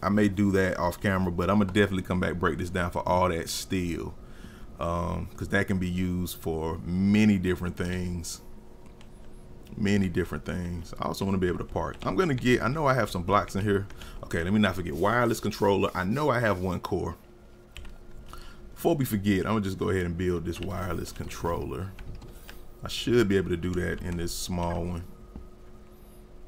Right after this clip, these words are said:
Um, okay, electronics,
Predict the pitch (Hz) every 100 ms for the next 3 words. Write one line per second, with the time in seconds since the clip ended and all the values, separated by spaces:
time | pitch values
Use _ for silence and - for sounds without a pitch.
0 | - - - - - - - - - -
1 | - - - - - - - - - -
2 | - - - 107 113 127 123 123 120 117
3 | - - - - 87 95 95 - 95 92
4 | 92